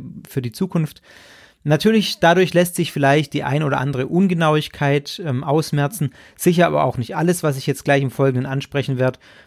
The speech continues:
Denn ich werde in so einem Telefonat mit einem Mormonen, jetzt in dem Fall, würde ich nicht, ähm, die ganze Entstehungsgeschichte der Mormonen durchgehen, um sie auf Detailfehler abzuklopfen, zum Beispiel.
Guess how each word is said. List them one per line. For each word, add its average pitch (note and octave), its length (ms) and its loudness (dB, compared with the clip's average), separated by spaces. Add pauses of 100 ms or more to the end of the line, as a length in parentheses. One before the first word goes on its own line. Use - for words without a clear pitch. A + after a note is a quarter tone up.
(180)
Denn C3+ 260 4
ich B2 180 -8
werde C3+ 220 4
in C3 80 0
so C#3+ 100 -2
einem C3 140 2
Telefonat A#2+ 720 0
mit C3 140 -4
einem A2+ 180 -2
Mormonen, B2 720 0
jetzt A#2+ 240 -6
in A#2 60 -8
dem B2+ 180 0
Fall, B2 280 0 (260)
würde C3 220 4
ich C#3 200 -4
nicht, C3+ 420 0
ähm, B2 240 0
die A#2 120 -6
ganze B2+ 320 0
Entstehungsgeschichte C3 880 -2
der A#2 100 2
Mormonen A2+ 480 2
durchgehen, C3 540 0 (240)
um B2 140 0
sie B2 160 -2
auf A2+ 180 -2
Detailfehler A2 640 -4
abzuklopfen, - 600 -8
zum G#2+ 160 -4
Beispiel. G#2 520 -6